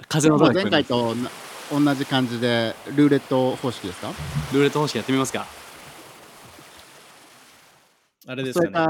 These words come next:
Speaker 3: 自分が
Speaker 2: どうしても俺に喋らせてくださいっていう人がいれば、それでもいいですけど。
Speaker 3: <laughs>
Speaker 2: ルーレットやってますか？
Speaker 3: 喋らせてくださいの全部。
Speaker 2: <laughs>
Speaker 3: 喋らせてください。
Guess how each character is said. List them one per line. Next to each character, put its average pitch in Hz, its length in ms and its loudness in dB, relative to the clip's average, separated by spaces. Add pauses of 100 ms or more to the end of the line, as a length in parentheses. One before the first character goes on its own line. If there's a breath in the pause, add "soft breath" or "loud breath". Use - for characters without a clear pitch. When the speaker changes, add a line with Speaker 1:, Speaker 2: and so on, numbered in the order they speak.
Speaker 3:
自 127 140 -8
分 151 100 2
が - 40 6
Speaker 2:
ど 196 60 4
う 190 40 2
し - 80 -4
て 208 100 4
も 160 200 6
俺 143 160 6
に 143 320 4
喋 143 300 0
ら 143 100 0
せ 131 160 -8
て 110 80 -10
く 101 100 -12
だ 98 120 -6
さ 101 160 -10
い - 20 -8
っ 87 40 -12
て - 200 -14
い - 20 -8
う 95 40 -14
人 - 120 -10
が 92 80 -8
い 95 80 -6
れ 92 60 -8
ば、 90 120 -6
そ 113 120 -10
れ 110 100 -4
で 101 60 -6
も 92 100 -6
い 85 40 -10
い - 20 -12
で - 80 -14
す - 60 -20
け - 80 -16
ど。 - 100 -20 (140)
Speaker 3:
<laughs> - 440 2
Speaker 2:
ル 143 80 4
ー 139 40 6
レ 117 80 4
ッ - 60 -8
ト - 60 -12
や 101 60 -6
っ - 40 -14
て - 40 -
ま 107 80 -6
す - 80 -14
か？ 120 160 -8 (280)
Speaker 3:
喋 147 120 -4
ら 160 100 -4
せ 139 140 -8
て 110 100 -10
く - 100 -16
だ 107 120 -8
さ 110 160 -8
い 92 180 -10
の 110 220 -16
全 143 260 2
部。 196 160 4
Speaker 2:
<laughs> 196 1040 -2
Speaker 3:
喋 160 120 4
ら 185 120 4
せ 185 160 -2
て 117 120 -2
く - 100 -8
だ 104 140 -4
さ 107 160 -6
い。 90 120 -14